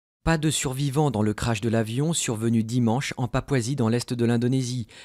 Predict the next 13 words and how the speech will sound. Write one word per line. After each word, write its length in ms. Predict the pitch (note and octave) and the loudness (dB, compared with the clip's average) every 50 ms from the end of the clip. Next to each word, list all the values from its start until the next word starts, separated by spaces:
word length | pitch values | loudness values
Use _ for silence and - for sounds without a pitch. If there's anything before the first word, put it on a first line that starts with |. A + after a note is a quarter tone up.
| - - | -14 -6
Les 140 | - G2 F#2 | -2 -2 -2
secours 500 | - - G2+ - - - A2 G#2+ - - | -2 -2 -4 -4 -4 -4 -4 -4 -4 -4
ont 100 | - G2+ | -4 -4
retrouvé 460 | F2 G#2 G#2+ - - A2 F#2 G#2+ G#2 | -2 -2 -4 -4 -4 -4 0 2 2
mardi 360 | G#2 A#2 A2+ G#2+ G#2+ G#2+ A#2 A2 | 4 4 2 0 -2 -6 -4 -2
dans 120 | G#2+ G2+ | 0 0
la 140 | G2+ G2+ G#2 | 2 2 0
jungle 400 | G#2 A#2 C#3 D3+ D#3+ D#3+ E3 - - | 0 0 0 0 0 0 0 -2 -2
les 160 | B2 B2 B2+ - | -2 -4 -4 -2
corps 240 | - D#3+ D#3 D3 | -2 -2 -2 -2
des 100 | C3 B2 | -2 -4
cinquante-quatre 600 | A#2+ - - D#3 - C3+ C#3 A#2+ - C3 - - | -4 -2 -4 -6 -4 -4 -6 -4 -4 -6 -8 -8
occupants, 500 | B2 A#2 - B2 A2+ - - G2+ G#2+ B2+ | -10 -12 -10 -10 -8 -2 -2 0 0 -2